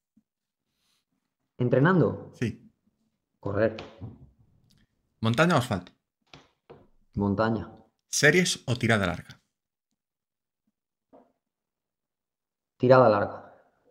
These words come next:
Speaker 2: ¿Subir o bajar?
Speaker 1: Uf.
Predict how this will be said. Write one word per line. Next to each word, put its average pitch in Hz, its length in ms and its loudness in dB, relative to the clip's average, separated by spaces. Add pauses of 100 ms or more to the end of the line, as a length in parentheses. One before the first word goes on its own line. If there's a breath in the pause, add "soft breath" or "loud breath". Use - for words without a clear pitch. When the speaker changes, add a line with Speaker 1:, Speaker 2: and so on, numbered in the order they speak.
(540)
Speaker 2:
¿Subir - 540 -2
o 131 100 2
bajar? 123 300 -2 (4000)
Speaker 1:
Uf. 190 180 -4